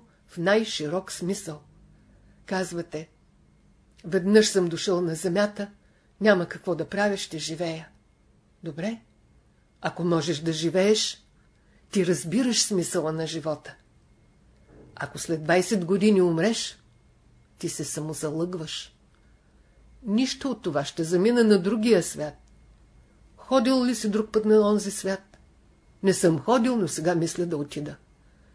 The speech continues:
Ти никога не можеш да отидеш там, където не си ходил. Христос казва:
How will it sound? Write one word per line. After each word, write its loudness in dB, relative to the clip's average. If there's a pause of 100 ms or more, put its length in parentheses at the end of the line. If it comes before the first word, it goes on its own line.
(500)
Ти -4
никога 0
не 8
можеш 6
да 0
отидеш 0
там, 0 (640)
където -2
не -2
си -6
ходил. -4 (840)
Христос -6
казва: -6